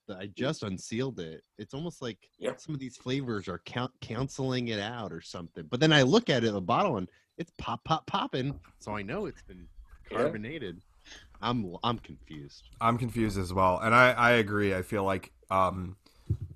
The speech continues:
Speaker 3: the bubble itself, you could see, like, all the bubbles, but then,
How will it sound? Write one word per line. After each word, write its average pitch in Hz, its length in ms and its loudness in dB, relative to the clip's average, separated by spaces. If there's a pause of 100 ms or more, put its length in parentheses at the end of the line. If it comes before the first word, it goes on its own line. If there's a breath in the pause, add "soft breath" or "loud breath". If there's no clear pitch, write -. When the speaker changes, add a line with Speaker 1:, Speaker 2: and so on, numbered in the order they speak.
Speaker 3:
the 120 160 0
bubble 104 360 4
itself, 98 360 -4
you 98 100 -4
could 95 160 -4
see, 95 380 -2
like, 92 180 -4
all 95 200 -6
the 90 80 -6
bubbles, 90 500 -4
but 101 220 -8
then, 92 340 -4